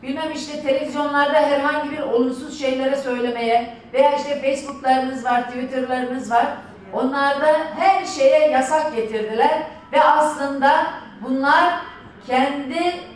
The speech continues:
yandaş imparatorluklarını, sultanlıklarını kurmaya yönelik çaba içerisindeler. Başka hiçbir şey değil.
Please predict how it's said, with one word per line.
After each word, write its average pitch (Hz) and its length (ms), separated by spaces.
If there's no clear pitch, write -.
yandaş 285 640
imparatorluklarını, 254 1200
sultanlıklarını 247 1000
kurmaya 285 480
yönelik 240 480
çaba 233 260
içerisindeler. 170 760
Başka 262 280
hiçbir 226 300
şey 185 180
değil. 147 260